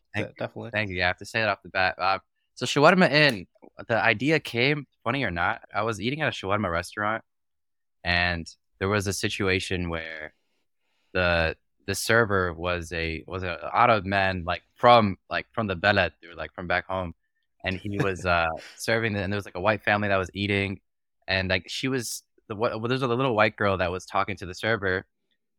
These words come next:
Speaker 1: and she said, uh, she's like, she said, "The Red Sox scored," like, the Boston Red Sox. She was watching, like, a, a baseball game. She's like, "The Red Sox scored," and she kept saying it to him. Then he's like, "You want the fork?" And then he pulls out a fork, and, like, <laughs>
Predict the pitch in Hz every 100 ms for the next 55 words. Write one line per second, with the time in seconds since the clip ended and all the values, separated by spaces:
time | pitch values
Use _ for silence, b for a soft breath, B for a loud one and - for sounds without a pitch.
0 | - 92 - 95 98 92 90 85 82 -
1 | - 110 104 - 120 - 107 98 98 120
2 | - 123 104 - - 117 113 87 76 73
3 | 80 80 90 90 - 87 90 98 92 98
4 | 95 - 85 - - _ 73 76 85 -
5 | 69 60 53 _ _ - 117 107 120 -
6 | 120 110 - 117 107 80 85 - 113 -
7 | 107 107 95 95 90 73 - _ _ _
8 | - 95 101 90 95 104 107 95 107 120
9 | 156 - 107 92 90 107 101 92 - 95
10 | 90 - 82 80 73 85 - - 101 104